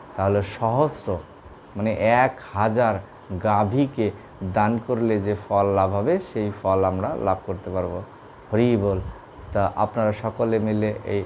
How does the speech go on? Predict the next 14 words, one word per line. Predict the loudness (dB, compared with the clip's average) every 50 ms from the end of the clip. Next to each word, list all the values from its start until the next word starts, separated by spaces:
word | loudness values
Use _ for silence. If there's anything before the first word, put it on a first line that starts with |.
| -6 -8
একাদশী | -8 -6 -2 -2 -2 -2 -2 -4 -4 -4
ব্রতটি, | -2 -2 -2 -2 -2 -4 -4 -2 -4 -4 -4 -6 -10 -14 -18 -18 -20 -20 -20 -12 -8 -8
অর্থাৎ | -8 -6 -4 0 0 2 2 0 -2 -2 2
পাপমোচনী | 4 4 4 4 2 -2 -4 -4 -4 -2 -2 -2 -2 -2 -2
একাদশী | -2 -2 -2 -2 -2 -2 -2 -2 -4 -4 -4
ব্রত | -4 -2 -2 -2 -2 -2 2
পালন | 2 4 4 4 2 0
করবেন, | 0 0 0 2 2 2 0 0 -2 -8 -14 -20 -20 -20 -20 -20 -20 -20 -20 -20 -20 -20 -20 -20 -20 -20 -20 -20 -20 -20 -20 -20 -20 -20 -20 -20 -20 -20 -20 -20 -20 -20 -20 -20 -20 -20 -20 -20 -20 -20 -18 -18 -18 -18 -20 -20 -20 -20 -20 -20 -20 -20 -20 -20 -20 -20 -20 -20 -20 -20 -20 -20 -20 -20 -20 -20 -20 -20 -18 -12
সমস্ত | -2 2 4 4 4 4 2 0 -2 -2 0 2
পাপ | 4 2 2 2 -4 -8
থেকে | -8 -8 -6 -6 -8 -8 -10 -14 -20 -20 -18 -14 -12
আপনারা | -10 -6 -4 -2 0 0 -2 -2 -6 -14 -20 -20 -20 -20 -20 -20 -16 -10 -6
মুক্তি | -2 0 2 2 0 0 -2 -6 -8 -6 -4 0
পাবেন। | 2 2 2 2 0 -2